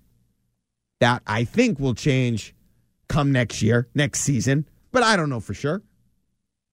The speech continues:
The A F C is already deep. You have the Titans that I haven't even mentioned. Now, could Ryan Tannehill get moved? I mean, they gave him a, it stupidly gave him a big contract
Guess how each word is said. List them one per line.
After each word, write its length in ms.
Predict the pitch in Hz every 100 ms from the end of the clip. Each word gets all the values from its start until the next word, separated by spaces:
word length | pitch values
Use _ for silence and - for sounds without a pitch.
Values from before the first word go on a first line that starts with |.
| _ _ _ _ _ _ _ _ _ _ _ _ _ _
The 140 | 151 175
A 140 | 220
F 80 | 196
C 220 | - 202
is 120 | 165
already 320 | 165 165 156 135
deep. 260 | 131 104
You 100 | 143
have 120 | 160
the 100 | 143
Titans 440 | - 160 185 170 165
that 120 | 165
I 60 | 151
haven't 240 | 151 151
even 180 | 147 143
mentioned. 420 | 143 123 82 - _ _ _ _
Now, 140 | 160 160
could 200 | - 180
Ryan 400 | 139 147 160 156
Tannehill 520 | - 135 165 180 185
get 160 | 190 180
moved? 400 | 190 202 233 - _ _ _ _ _ -
I 100 | 127
mean, 140 | 135
they 100 | 131
gave 280 | 131 160 151
him 0 |
a, 260 | 127 -
it 360 | 95 180 208 -
stupidly 800 | - - 269 269 - 220 175 165
gave 220 | 160 185
him 80 | 175
a 60 | 143
big 400 | 110 - 190 135
contract 800 | 170 185 196 180 151 143 -